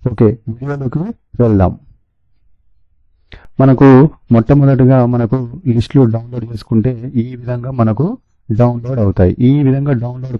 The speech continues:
కావాలి అంటే ఫస్ట్ మనం మొబైల్లో కానీ డెస్క్టాప్లో కానీ ఆసరా అని టైప్ చేయండి. ఆసరా పెన్షన్, ఆసరా పెన్షన్ అని టైప్ చేయగానే మనకు మొట్టమొదటిగా సెర్చ్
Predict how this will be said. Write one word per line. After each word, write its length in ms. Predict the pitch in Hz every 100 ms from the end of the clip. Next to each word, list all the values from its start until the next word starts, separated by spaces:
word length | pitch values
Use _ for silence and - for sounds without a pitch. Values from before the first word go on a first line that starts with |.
| 120
కావాలి 400 | 117 123 123 117 113
అంటే 220 | 107 131 123 - - _ -
ఫస్ట్ 300 | 123 - 156 139
మనం 180 | 139 175 - _ _ _ _ _ _ _ - - - - _ _ _ - 131 117
మొబైల్లో 420 | 113 139 139 135 127
కానీ 240 | 123 131 165 - - 110 110
డెస్క్టాప్లో 600 | - - 127 123 123 117 110
కానీ 220 | 110 156 214 _ _ _ 110 110
ఆసరా 440 | 131 - 139 131 135 -
అని 140 | 120 156 135
టైప్ 180 | 120 107
చేయండి. 320 | 113 92 87 - - 113 117
ఆసరా 380 | 117 127 127 170 -
పెన్షన్, 480 | 113 107 - 104 98 - _ _ _ - 120
ఆసరా 280 | 127 143 139 135
పెన్షన్ 340 | 127 120 - 127
అని 120 | 117 113
టైప్ 200 | 113 110
చేయగానే 460 | 120 117 110 110 117 110 - - - -
మనకు 280 | 131 123 143 120 131 127
మొట్టమొదటిగా 640 | 120 113 147 143 127 123 123 107 117 - -
సెర్చ్ 300 | 147 -